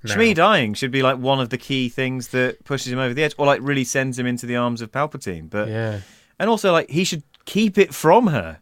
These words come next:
Speaker 1: Mm,
Speaker 2: right?
Speaker 1: absolutely,
Speaker 2: Like,
Speaker 1: yeah.
Speaker 2: what, what happened? Nothing.
Speaker 1: Mm.
Speaker 2: They handed her over. You know,
Speaker 1: Yeah.
Speaker 2: if he lied, that would seem even more like, "Uh-oh," like,
Speaker 1: Yeah.
Speaker 2: there's trouble brewing.
Speaker 1: Red flag.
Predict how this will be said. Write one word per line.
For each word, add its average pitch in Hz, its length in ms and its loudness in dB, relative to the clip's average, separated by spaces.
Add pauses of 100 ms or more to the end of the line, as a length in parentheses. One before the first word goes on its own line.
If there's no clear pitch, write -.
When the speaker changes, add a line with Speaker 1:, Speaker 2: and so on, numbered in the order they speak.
(120)
Speaker 1:
Mm, 113 380 -6 (140)
Speaker 2:
right? 147 320 4
Speaker 1:
absolutely, 113 260 2
Speaker 2:
Like, 110 480 -2
Speaker 1:
yeah. 135 420 -4
Speaker 2:
what, 151 200 2
what 151 200 6
happened? 147 580 0
Nothing. 104 580 0
Speaker 1:
Mm. 123 80 -4
Speaker 2:
They 110 120 4
handed 117 320 2
her 107 140 2
over. 92 380 0
You 131 100 -2
know, 123 100 4
Speaker 1:
Yeah. 120 80 0
Speaker 2:
if - 80 -4
he 185 100 0
lied, 127 440 2 (100)
that 135 100 2
would 139 100 -4
seem 135 220 -4
even 123 180 -4
more 143 200 -2
like, 117 280 0
"Uh-oh," 101 640 -2
like, 107 160 -4
Speaker 1:
Yeah. 123 100 2
Speaker 2:
there's 101 160 -4
trouble 107 340 -4
brewing. 92 480 -4 (120)
Speaker 1:
Red 120 200 0
flag. 113 480 -4